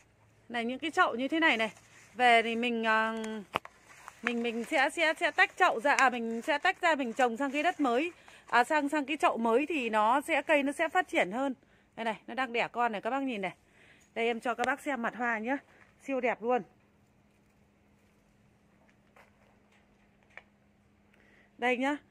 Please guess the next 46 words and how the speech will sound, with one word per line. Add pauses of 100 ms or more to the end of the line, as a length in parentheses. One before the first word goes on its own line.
(260)
mặt
hoa
màu
phong
thủy
tài
lộc
nhá,
màu
đỏ
nhá. (380)
Tay
em
cầm
này,
các
bác
nhìn
thấy
chưa? (500)
Màu
đỏ
nhá. (420)
Đấy. (1160)
Rất
là
nhiều. (640)
Cái
dòng
hoa
này
siêu
dài
luôn. (720)
Siêu
dài,
siêu
siêu
hoa. (640)
Đấy,
các
bác
nhìn
thấy
dài
chưa?